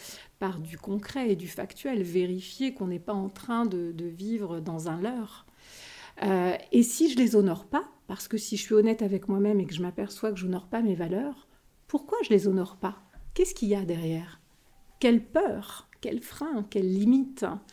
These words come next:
Donc il y a déjà cette première partie, des valeurs que nous avons tous, on est censé honorer des besoins. Euh, si tu as la valeur de la liberté, tu vas forcément avoir un besoin d'autonomie, peut-être même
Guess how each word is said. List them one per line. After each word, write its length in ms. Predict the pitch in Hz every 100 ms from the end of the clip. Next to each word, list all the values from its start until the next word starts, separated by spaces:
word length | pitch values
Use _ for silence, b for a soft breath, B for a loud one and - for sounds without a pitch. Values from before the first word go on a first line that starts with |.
| B B B
Donc 220 | 190 208 220
il 40 |
y 20 |
a 40 | 214
déjà 320 | 196 208 208
cette 240 | 202 196
première 320 | - 202 190
partie, 420 | 202 202 - - 359 349 - -
des 380 | 208 202 156 233
valeurs 460 | 220 233 240 254 247
que 80 | 220
nous 220 | 202 196
avons 240 | 190 196
tous, 580 | 190 - 240 - - - b b b _ _ -
on 220 | 208 202
est 120 | 233
censé 420 | 240 220 208 -
honorer 640 | 226 214 208 208 226 220 214 -
des 160 | 170 175
besoins. 440 | 165 160 196 311 - _ _ B B B B B B B B B
Euh, 260 | 190 175 175
si 300 | 175 - 180
tu 240 | - 196 185
as 80 |
la 100 | 202
valeur 320 | 175 175 180 170
de 80 |
la 140 | 180 170
liberté, 600 | 160 165 180 - 311 320
tu 140 | -
vas 140 | 180 -
forcément 600 | 202 - - 196 233 240
avoir 320 | 185 220 220
un 120 | 185
besoin 340 | 175 185 240
d'autonomie, 720 | 226 208 208 226 269 285 208 - - -
peut-être 460 | 202 202 196 - 202
même 480 | 220 294 294 180